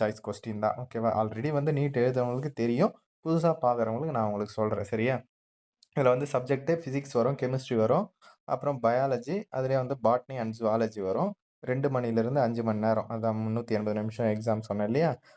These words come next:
அதுல வந்து பாத்தீங்கன்னா ஃபிசிக்ஸ்ல நாப்பத்தஞ்சு கொஸ்டின், நூத்தி எண்பது மார்க்குக்கு, சரியா? அப்புறம் கெமிஸ்ட்ரியில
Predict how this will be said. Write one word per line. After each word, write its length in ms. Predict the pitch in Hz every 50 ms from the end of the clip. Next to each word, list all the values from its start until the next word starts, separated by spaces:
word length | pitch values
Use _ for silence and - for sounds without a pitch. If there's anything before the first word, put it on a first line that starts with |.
| _ - 139
அதுல 180 | 131 131 127 123
வந்து 140 | 127 143 139
பாத்தீங்கன்னா 320 | 135 120 117 110 127 143 143
ஃபிசிக்ஸ்ல 460 | - 139 151 160 147 - - 139 151 131 113
நாப்பத்தஞ்சு 460 | 113 - - 123 - - 110 104 104 -
கொஸ்டின், 380 | 110 110 - - 120 117 123 151 190 - 127
நூத்தி 220 | 131 139 - - 117 110
எண்பது 240 | 107 104 104 101 101 104 104
மார்க்குக்கு, 420 | 101 104 - - 101 95 - - - - -
சரியா? 220 | 123 113 113 127 123 117
அப்புறம் 200 | 113 135 131 - -
கெமிஸ்ட்ரியில 500 | 127 131 139 - - - 120 110 120